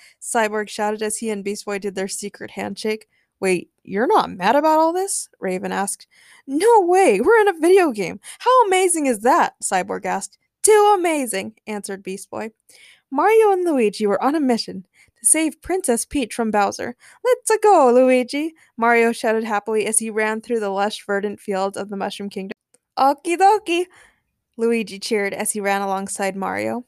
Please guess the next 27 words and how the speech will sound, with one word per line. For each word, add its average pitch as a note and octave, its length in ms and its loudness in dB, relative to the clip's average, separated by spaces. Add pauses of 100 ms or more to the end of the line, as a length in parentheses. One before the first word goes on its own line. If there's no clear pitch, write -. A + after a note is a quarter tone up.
However, G#4+ 440 2 (120)
both A4 220 2
of - 20 -20
the A#4+ 240 4
Plumber F4+ 320 -2
brothers G#3+ 400 -2
stopped - 480 -2
in A3 100 -4
their G3 140 -4
tracks G3 460 -10
at - 60 -20
the A3 80 -8
strange E4+ 580 -6
sight - 380 -2 (340)
of C4+ 120 -4
Cyborg, A#3+ 680 2
Raven, G#3+ 480 0
and G3+ 280 -4
Beast C#4+ 360 -6
Boy F#3 220 -2
standing A3+ 420 0
in F#3 100 -2
the F3+ 60 -2
middle G3 260 0
of F3 80 -4
the E3+ 140 -4
road. F3+ 320 -2